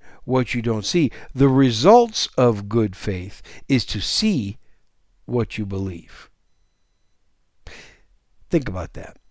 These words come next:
The result of good faith is you will see what you believe.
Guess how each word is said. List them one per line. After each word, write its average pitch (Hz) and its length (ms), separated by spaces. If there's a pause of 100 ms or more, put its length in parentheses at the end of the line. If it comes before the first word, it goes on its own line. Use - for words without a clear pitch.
(460)
The 139 120
result 135 540
of 110 260
good 127 220
faith 107 520
is 104 380 (240)
you 135 240
will 123 200
see 101 500 (460)
what 110 380
you 104 160
believe. 98 560